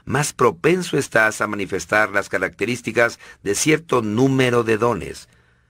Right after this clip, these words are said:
Puedes estar sirviendo, enseñando o dando generosamente debido a tu madurez, en lugar de deberse a que este es tu don espiritual. La mejor manera de descubrir tus dones y habilidades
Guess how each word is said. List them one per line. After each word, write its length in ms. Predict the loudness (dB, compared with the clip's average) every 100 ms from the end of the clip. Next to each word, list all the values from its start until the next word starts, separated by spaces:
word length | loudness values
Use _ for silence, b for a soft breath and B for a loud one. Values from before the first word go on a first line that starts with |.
| _ _
Puedes 380 | -2 2 2 0
estar 440 | 0 2 2 2
sirviendo, 880 | -4 -4 -6 0 0 0 2 0 0 b b b
enseñando 880 | -6 -4 -2 0 -2 0 0 0 b b b
o 100 | 0
dando 320 | 2 2 0
generosamente 720 | 0 0 0 0 -2 0 0 2
debido 440 | 0 0 0 2
a 100 | 2
tu 100 | -2
madurez, 680 | -2 0 0 2 2 0 -4 b b b b
en 140 | 0 2
lugar 280 | 2 2
de 140 | 2 4
deberse 440 | 4 4 2 0
a 60 | 2
que 200 | 4 2
este 340 | 2 4 4
es 120 | 4
tu 120 | 0 -2
don 160 | -2
espiritual. 640 | -2 -4 -4 0 0 0 _ _ _ _ _ _ _
La 100 | 0
mejor 220 | 2 2
manera 360 | 2 2 2 2
de 120 | 2
descubrir 500 | -2 -2 -2 0 -2
tus 200 | -2 0
dones 320 | 2 2 2
y 60 | 0
habilidades 640 | 0 0 2 2 0 -6